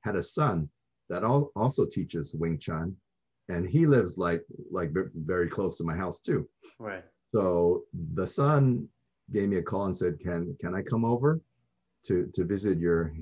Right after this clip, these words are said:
Speaker 1: your Bruce Lee room?" So I said, "Sure." So he, he came over with his students.
Speaker 2: Right.
Speaker 1: <laughs> And, and then they gave me that, that, that same thing where they, where they're saying, "Can I try out, you know,
Speaker 2: Yeah,
Speaker 1: Chi
Speaker 2: touch
Speaker 1: Cha
Speaker 2: hands.
Speaker 1: Wu, whatever?"
Speaker 2: Yeah.
Speaker 1: And then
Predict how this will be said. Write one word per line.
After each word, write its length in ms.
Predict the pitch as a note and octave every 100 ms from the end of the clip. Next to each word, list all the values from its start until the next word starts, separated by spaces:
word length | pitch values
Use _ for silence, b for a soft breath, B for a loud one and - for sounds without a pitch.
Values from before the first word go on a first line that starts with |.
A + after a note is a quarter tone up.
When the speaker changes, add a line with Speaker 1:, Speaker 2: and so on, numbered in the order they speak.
| D#2
Speaker 1:
your 200 | E2 E2
Bruce 260 | D#2 F#2+ -
Lee 80 |
room?" 240 | G#2 G#2 G2
So 160 | F#2+
I 40 | F2+
said, 220 | - F#2
"Sure." 420 | - E3 B2+ D#2+ - _ _ -
So 160 | F2
he, 180 | E2+ G2 F#2
he 100 | A2
came 260 | A2+ A2
over 360 | G#2 G#2+ G#2+ G2+
with 220 | E2 E2+
his 220 | A#2 D3+ -
students. 600 | G2+ F2+ G2 A2 - -
Speaker 2:
Right. 300 | A2+ G#2 G2 -
Speaker 1:
<laughs> 40 | _ _ G#3+
And, 300 | C3 C3 A2+ - - -
and 140 | F2+
then 120 | F#2 G2+
they 140 | G2
gave 260 | A2 G#2+ G#2
me 160 | G#2
that, 280 | E2+ E2 D2+ - _ -
that, 240 | E2 C#2 _ _ _ -
that 160 | E2+
same 360 | - G2+ G2+ F#2
thing 340 | F#2 A2 F2 D#2
where 160 | D#2
they, 120 | D2+
where 200 | E2 D#2+
they're 180 | E2 D#2+
saying, 300 | D2 E2 F2
"Can 160 | E2+ E2
I 160 | E2+ E2+ _ _ _
try 320 | - F#2 F2+ F#2
out, 240 | F2 -
you 120 | E2+ E2+
know, 160 | D2+
Speaker 2:
Yeah, 80 | G#2+
Speaker 1:
Chi 140 | -
Speaker 2:
touch 120 | F#2+ -
Speaker 1:
Cha 120 | F2+
Speaker 2:
hands. 180 | E2 F2
Speaker 1:
Wu, 180 | F2
whatever?" 300 | F#2 F#2+ G#2+ G#2+ - _ _ _ _ _ -
Speaker 2:
Yeah. 40 |
Speaker 1:
And 120 | E2
then 440 | E2+ F2 E2 -